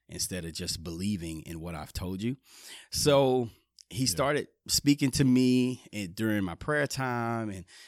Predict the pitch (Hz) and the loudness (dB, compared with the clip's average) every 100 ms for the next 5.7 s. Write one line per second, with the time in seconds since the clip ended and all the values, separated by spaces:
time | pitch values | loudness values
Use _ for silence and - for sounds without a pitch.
0 | _ - - 92 - - 135 120 95 123 | _ -6 -4 -4 -4 0 2 2 0 0
1 | 131 127 - 123 123 110 95 95 107 107 | 2 2 0 0 0 -2 -4 -4 -2 -2
2 | 110 - - 92 85 78 - 85 80 113 | -4 -8 -12 -8 -8 -8 -10 -12 -4 0
3 | 123 120 113 113 110 107 - 92 90 87 | 0 0 0 0 0 -4 -6 -4 -4 -6
4 | 87 - 95 90 - 92 104 127 160 135 | -6 -4 -4 -4 -6 -6 2 4 4 2
5 | 110 87 85 - 143 175 | 0 -2 -8 -6 -6 -6